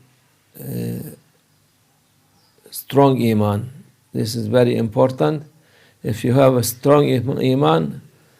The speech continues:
nothing at all affo-, uh, uh, can, uh, make you sad,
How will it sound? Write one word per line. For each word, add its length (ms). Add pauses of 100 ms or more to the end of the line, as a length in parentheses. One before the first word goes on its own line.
(340)
nothing 500
at 200
all 160
affo-, 640
uh, 800
uh, 220 (1300)
can, 420
uh, 440 (680)
make 320
you 440 (120)
sad, 440